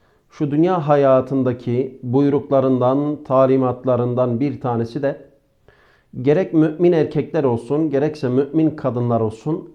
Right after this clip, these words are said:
onların örtünmesi gereken yerlerini örtmeleri,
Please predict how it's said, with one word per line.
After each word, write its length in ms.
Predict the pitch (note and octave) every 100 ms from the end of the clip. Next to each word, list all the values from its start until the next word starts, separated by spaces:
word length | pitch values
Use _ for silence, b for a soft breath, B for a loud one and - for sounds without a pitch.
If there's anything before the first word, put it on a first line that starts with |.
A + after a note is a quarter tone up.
| -
onların 500 | D3+ D3+ C#3+ F3+ -
örtünmesi 720 | D#3 D3 D3+ D3 C#3+ C#3+ E3+
gereken 420 | C#3 B2 A#2+ A#2+
yerlerini 580 | A2+ A#2+ A#2 A#2+ A#2+ F3+
örtmeleri, 1000 | D#3 B2+ B2 B2 A#2 G#2+ A2+ D#3 -